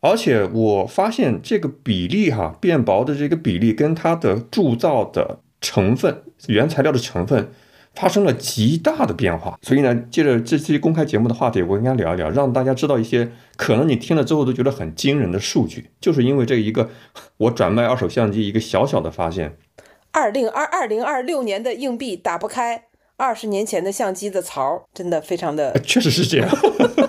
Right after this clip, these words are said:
Speaker 1: 你的总结非常到位啊。
Speaker 2: 非常的狗血。
Speaker 1: 我们国家一块钱的硬币啊，你想想你自己上次用它还是什么时候啊？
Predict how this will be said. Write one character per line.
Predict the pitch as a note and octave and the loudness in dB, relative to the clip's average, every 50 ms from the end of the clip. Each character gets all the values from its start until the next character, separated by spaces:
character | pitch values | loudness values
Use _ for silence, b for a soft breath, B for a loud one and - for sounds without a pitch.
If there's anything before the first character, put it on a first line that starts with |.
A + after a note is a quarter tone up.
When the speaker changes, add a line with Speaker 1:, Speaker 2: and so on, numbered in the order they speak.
| - - - - B B B B B B B B | 2 0 0 0 B B B B B B B B
Speaker 1:
你 | - A#2 | 2 2
的 | B2 D#3 | 2 4
总 | - A#2 | 4 2
结 | G2+ G2+ G#2 | 2 2 2
非 | - D#3 | 2 2
常 | D3 B2 - | 2 2 2
到 | - G#2 G2 | 2 4 4
位 | - | 4
啊。 | |
Speaker 2:
非 | - | 4
常 | - - A#3 | 4 2 2
的 | A#3 | 0
狗 | A3+ - F#3+ F#3+ | 0 0 -2 -2
血。 | A#3 - - - - - - | 0 -2 -4 -4 -4 -4 0
Speaker 1:
我 | - A2+ G#2+ A2+ | 2 4 4 4
们 | A2 C#3+ G3 - | 4 2 2 2
国 | - B2+ | 2 0
家 | A#2 - - B2 C3 C3 B2+ - | 0 2 2 2 2 0 -2 -4
一 | - A2+ G#2 G#2 C3 | -8 -4 0 0 0
块 | C#3 - G#3+ - | 2 2 0 0
钱 | D#3+ - G#2 | 2 2 2
的 | A2+ A#2+ | 2 2
硬 | C3+ D#3+ D3 C3 | 2 2 0 0
币 | B2+ E3+ D#3+ C3 | 0 0 0 0
啊， | G#2 E2+ D#2 D#2 D#2 - - - | 0 0 0 -4 -8 -14 -12 -2
你 | - A2 A2+ | 0 2 2
想 | A#2 - B2+ B2+ | 2 2 0 2
想 | A2 G#2 | 2 0
你 | G2 | 0
自 | F2 - | 0 0
己 | C3+ A2+ | -2 -2
上 | G#2 - D3+ C#3 | 0 2 0 0
次 | C3 - B2+ | 2 0 0
用 | B2+ A#2+ G#2+ | 2 2 2
它 | G#2+ G#2+ | 2 2
还 | G2+ G2+ | 2 2
是 | G#2 G2+ | 0 0
什 | G2 F#2 | -2 -2
么 | F2+ F#2+ | -2 -2
时 | - - | 0 0
候 | F2 E2 E2 | 0 0 0
啊？ | D#2+ D2 C#2+ | -2 -2 -4